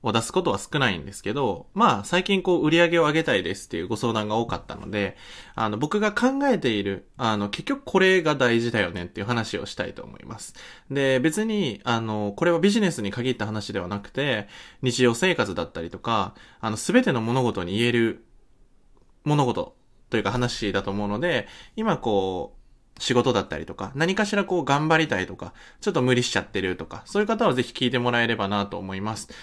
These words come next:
で、決してこう、なんだろう、技術とか、ノウハウとかそういう話ではないので、あの、ゆっくり聞いていただければなと思います。で、まあ、売り上げを上げたいですってなったら、多くの人が考えるのは、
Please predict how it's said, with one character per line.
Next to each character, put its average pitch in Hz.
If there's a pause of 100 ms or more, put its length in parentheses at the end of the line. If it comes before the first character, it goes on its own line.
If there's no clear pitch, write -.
(260)
で、 139
決 160
し -
て 269
こ 135
う、 -
な 123
ん 110
だ 92
ろ -
う、 -
技 147
術 190
と 90
か、 90 (560)
ノ 143
ウ 147
ハ 151
ウ 147
と 143
か 117
そ 202
う -
い -
う -
話 233
で 214
は 117
な 95
い 98
の 90
で、 - (1000)
あ 110
の、 98
ゆ 107
っ -
く -
り 101
聞 101
い -
て 101
い 95
た 104
だ 101
け 101
れ 95
ば 95
な 120
と 104
思 92
い 95
ま 107
す。 - (380)
で、 123 (260)
ま 202
あ、 - (400)
売 139
り 156
上 170
げ 170
を 165
上 143
げ 170
た 147
い 95
で 90
す -
っ -
て 98
な 95
っ -
た 104
ら、 123
多 185
く 165
の 110
人 101
が 95
考 104 (120)
え 98
る 90
の 101
は、 120